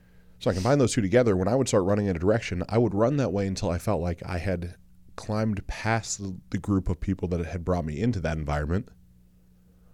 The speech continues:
And then I would feel stuck because my mind is not wired in such a way that I like being around people that have a lower intellect than I do. Not for long periods of time. Not in a mentorship, not in, like, a co-working space.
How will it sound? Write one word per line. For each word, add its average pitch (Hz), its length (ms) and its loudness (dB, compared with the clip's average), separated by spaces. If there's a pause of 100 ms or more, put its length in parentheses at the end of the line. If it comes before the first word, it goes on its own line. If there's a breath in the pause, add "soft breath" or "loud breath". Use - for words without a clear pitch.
(640 soft breath)
And 98 120 0
then 107 100 6
I 120 60 6
would 107 120 4
feel 104 140 2
stuck - 460 -2 (800)
because 85 480 0 (340)
my 92 140 0
mind 104 340 2
is 107 160 -2
not 98 160 0
wired 90 300 0
in 85 80 -8
such - 240 -6
a 90 40 -2
way 87 140 0
that 85 140 -4
I 82 80 -2
like 87 280 0
being 101 160 -2
around 87 300 -2
people 87 240 -2
that 82 120 -2
have 82 140 -4
a 82 40 -2
lower 90 420 4
intellect - 400 -8
than 78 100 -10
I - 120 -14
do. - 120 -16 (680)
Not 185 140 6
for 135 80 8
long 101 160 6
periods 85 220 0
of 76 40 -8
time. 80 220 -8 (1400 loud breath)
Not 123 160 8
in 113 40 6
a 98 40 4
mentorship, 98 480 6
not 95 220 4
in, 92 80 4
like, 90 160 4
a 87 40 -2
co-working 90 520 2
space. - 420 -6